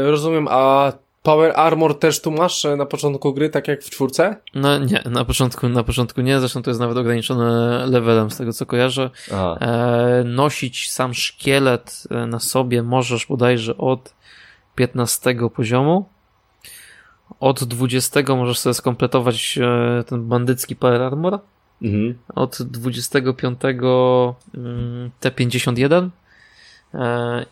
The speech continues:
Speaker 2: i, e, pancerz, e, chyba górniczy. Tego jeszcze, jeszcze go nie znalazłem, ale jest fajny, bo on daje,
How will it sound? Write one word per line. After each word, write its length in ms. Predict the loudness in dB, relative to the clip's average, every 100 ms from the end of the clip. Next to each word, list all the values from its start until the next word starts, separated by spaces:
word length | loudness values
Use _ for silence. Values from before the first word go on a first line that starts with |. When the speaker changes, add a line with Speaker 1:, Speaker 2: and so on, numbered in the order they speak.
| -10
Speaker 2:
i, 560 | -6 -4 -4 -4 -6 -8 -10
e, 280 | -6 -6 -6 -2
pancerz, 800 | -2 -2 -2 -2 0 -2 -2 -2
e, 360 | 0 0 -2 -4
chyba 300 | -6 0 0
górniczy. 760 | 2 2 2 2 -2 -2 -2 -4
Tego 200 | -6 0
jeszcze, 260 | 0 0 -2
jeszcze 400 | -2 -2 -2 0
go 80 | -2
nie 120 | -2
znalazłem, 340 | 0 -2 -2
ale 80 | -4
jest 100 | -4
fajny, 200 | -2 -2
bo 80 | -2
on 100 | -2
daje, 260 | 2 2